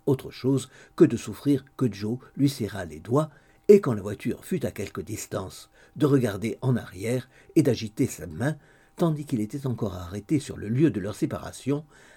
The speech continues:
avec cette grande et sombre figure de Hugues auprès de lui. À quoi pensa-t-elle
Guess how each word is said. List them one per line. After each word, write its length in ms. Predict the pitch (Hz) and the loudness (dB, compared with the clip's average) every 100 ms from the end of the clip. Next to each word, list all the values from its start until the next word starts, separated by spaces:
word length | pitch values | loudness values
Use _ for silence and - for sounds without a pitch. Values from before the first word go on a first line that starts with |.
| _ | _
avec 280 | 135 110 104 | -2 -2 -2
cette 240 | - 98 - | -8 -8 -6
grande 380 | 110 135 107 - - | -2 -2 -2 -4 -2
et 80 | |
sombre 460 | 135 - 160 104 - | -2 0 -2 -2 -6
figure 480 | - 160 117 107 - - - | -8 -6 -2 -4 -6 -12 -6
de 140 | 120 - | -6 2
Hugues 320 | 156 120 123 - - | 4 4 2 -2 0
auprès 280 | 139 - 113 | 0 0 -4
de 120 | 87 | -6
lui. 280 | - - - _ _ _ _ _ _ _ _ _ _ _ _ _ | -12 -20 -20 _ _ _ _ _ _ _ _ _ _ _ _ _
À 80 | 156 | -4
quoi 220 | - 220 | 2 2
pensa-t-elle 680 | - 92 - 101 - 165 143 | 2 -6 -6 -8 -2 0 -2